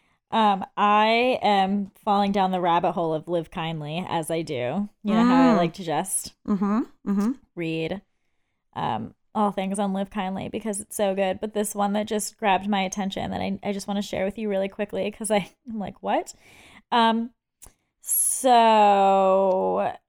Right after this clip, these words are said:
Speaker 1: uh, the creators of Spam are looking to invest three point six,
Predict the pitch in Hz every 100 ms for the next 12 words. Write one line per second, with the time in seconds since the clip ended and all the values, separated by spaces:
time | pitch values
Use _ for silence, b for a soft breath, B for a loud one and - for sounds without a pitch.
0 | - 214 202 175 101 53 - _ 214 220
1 | 220 202 - 247 226 208 240 269 - 196
2 | - - - 180 214 196 160 - 226 -
3 | - 175 185 202 220 220 - 208 208 190
4 | 180 - - - 208 208 226 - - 208
5 | - 202 -